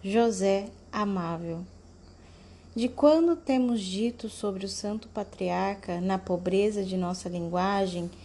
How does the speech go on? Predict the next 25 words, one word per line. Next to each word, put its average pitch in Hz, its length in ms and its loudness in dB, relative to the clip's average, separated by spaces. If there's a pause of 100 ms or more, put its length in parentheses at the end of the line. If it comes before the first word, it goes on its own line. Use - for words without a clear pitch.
(240)
que 190 140 0
mal 196 260 2
exprime 214 760 0
o - 20 -6
que 196 180 -6
sentimos 185 840 -2
diante 185 520 -2
dessa 185 400 -4
fisionomia 175 720 -4
serena 190 760 0
e 185 80 -2
tranquila, 185 720 -2 (840)
em 214 160 4
que 214 180 2
a 214 100 8
arte 220 440 0
cristã 214 720 -4
tem 196 140 -4
procurado 202 680 -2
imprimir 220 560 -2
o 196 80 -4
traço 208 640 -2
característico 208 1040 -2
da 214 140 0
doçura 262 720 2